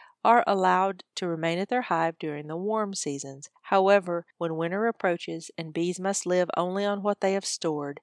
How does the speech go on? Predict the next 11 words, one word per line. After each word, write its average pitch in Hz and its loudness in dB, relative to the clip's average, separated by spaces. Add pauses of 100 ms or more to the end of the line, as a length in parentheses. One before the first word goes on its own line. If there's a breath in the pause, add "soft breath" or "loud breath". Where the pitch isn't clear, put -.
(120)
drones 170 2
become 156 -4
just 196 0
one 190 0
more 185 -2
mouth 156 -2 (320)
to 156 -6
feed. 135 -10 (160)
At 160 -4
that 196 6
point, 160 -8